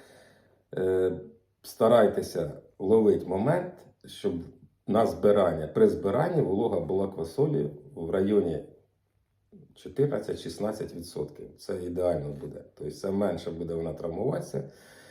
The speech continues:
І, м, е, більше буде, тобто якісний буде товар. Ну, якоби оце, в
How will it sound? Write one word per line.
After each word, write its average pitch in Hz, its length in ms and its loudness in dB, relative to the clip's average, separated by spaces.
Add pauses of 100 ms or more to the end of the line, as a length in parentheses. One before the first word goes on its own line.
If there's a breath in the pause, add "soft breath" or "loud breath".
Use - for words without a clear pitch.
(720 loud breath)
І, 110 540 4 (460)
м, 98 400 -4
е, 90 360 -2 (320)
більше 107 460 0
буде, 95 600 2
тобто 90 160 -2
якісний 107 480 2
буде 90 240 -2
товар. 76 400 -6 (2000)
Ну, 147 600 2 (920)
якоби 120 480 0
оце, 131 500 2
в - 240 -6